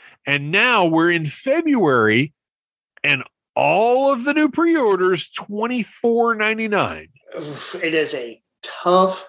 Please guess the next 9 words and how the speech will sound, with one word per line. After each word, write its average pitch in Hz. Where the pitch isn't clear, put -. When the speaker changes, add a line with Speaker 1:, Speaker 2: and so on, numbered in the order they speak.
Speaker 2:
pill 165
to 151
swallow. 131
Speaker 1:
And 151
a 139
lot 180
of 165
these 117
are 120